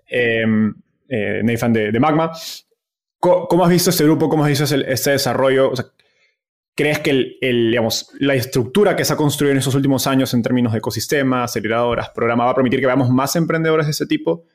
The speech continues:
Digamos, ¿y cuál sería tu mensaje para emprendedores que están en este grupo y con quienes yo converso, sobre todo, mucho a través de Startupeable? Y ya, obviamente, en conversaciones personales me, me dicen,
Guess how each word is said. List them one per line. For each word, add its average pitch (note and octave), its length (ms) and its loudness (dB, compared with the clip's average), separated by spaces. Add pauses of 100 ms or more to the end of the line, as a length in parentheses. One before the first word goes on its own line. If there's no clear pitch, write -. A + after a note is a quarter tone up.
(240)
Digamos, B2 220 0
¿y - 20 -4
cuál D#3+ 180 0
sería E3 200 2
tu E3+ 80 2
mensaje C#3+ 340 2
para C3+ 140 0
emprendedores A#2+ 720 0 (340)
que - 80 -4
están C3+ 300 0
en C3+ 80 2
este C3 260 0
grupo C3+ 500 0
y - 220 -4
con B2 180 -2
quienes B2 220 -2
yo E3 140 2
converso, C3+ 400 0
sobre A2 200 -2
todo, A#2+ 140 0
mucho B2 300 0
a - 20 -2
través A#2 200 -2
de A#2 40 -2
Startupeable? A2+ 640 -2 (560)
Y C3+ 120 0
ya, C3 180 2
obviamente, B2+ 260 2
en A#2+ 40 -4
conversaciones C3 360 0
personales A#2+ 340 0
me, A#2 140 0
me G#2 160 -6
dicen, B2+ 320 0